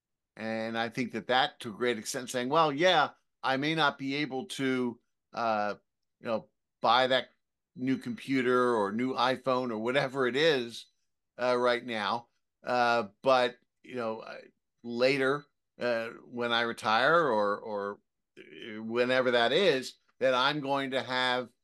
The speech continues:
a better life. I'm gonna live the life I want to.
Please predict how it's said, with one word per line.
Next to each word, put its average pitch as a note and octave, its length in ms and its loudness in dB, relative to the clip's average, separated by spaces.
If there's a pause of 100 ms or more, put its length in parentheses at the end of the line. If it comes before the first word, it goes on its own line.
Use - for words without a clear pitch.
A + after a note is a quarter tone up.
(300)
a B2+ 80 -8
better B2 300 2
life. A#2+ 320 2
I'm A#2 140 -4
gonna A2+ 160 -6
live A#2 220 0
the A#2 80 2
life A2+ 360 4 (260)
I A2+ 180 0
want B2 300 0
to. G2 320 -10